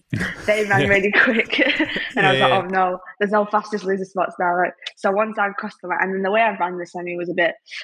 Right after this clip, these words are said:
Speaker 2: that's not what we talked about. So, you know, even just getting through was a bit like, "Oh, thank God for that." But, um, yeah, once I was in it, I was,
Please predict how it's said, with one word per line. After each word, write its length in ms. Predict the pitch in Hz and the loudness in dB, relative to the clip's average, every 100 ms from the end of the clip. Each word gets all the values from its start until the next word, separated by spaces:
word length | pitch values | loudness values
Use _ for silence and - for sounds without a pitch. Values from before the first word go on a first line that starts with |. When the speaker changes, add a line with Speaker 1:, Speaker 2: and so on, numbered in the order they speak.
| - | -14
Speaker 2:
that's 140 | 185 208 | -4 -2
not 160 | 180 | 0
what 80 | 175 | -2
we 80 | 185 | -4
talked 220 | 180 - | -6 -6
about. 300 | - 170 - | -4 -4 -4
So, 260 | - 185 185 - - - | -4 -2 -2 -6 -20 -16
you 340 | - - 202 | -12 -6 -2
know, 120 | 180 180 | 0 0
even 260 | 190 185 190 | 0 -2 -4
just 220 | 180 - - - | -8 -8 -14 -4
getting 200 | - 190 - | -2 -2 -2
through 140 | 185 | -2
was 120 | 185 | -2
a 60 | 180 | -2
bit 140 | 190 | -2
like, 140 | 196 196 | 0 0
"Oh, 160 | 190 190 | -2 -4
thank 100 | 190 | -6
God 120 | - 170 | -6 -6
for 80 | - | -4
that." 180 | - - - - - - 202 | -4 -4 -12 -16 -18 -8 -4
But, 140 | - | 0
um, 440 | 185 180 175 175 185 _ _ - | 0 -2 -4 -6 -10 _ _ -8
yeah, 160 | 202 190 | 0 2
once 240 | 190 214 | 2 2
I 60 | 226 | 0
was 80 | 208 | 0
in 160 | 208 | -2
it, 40 | 190 | 0
I 140 | 165 | 0
was, 180 | 190 | -2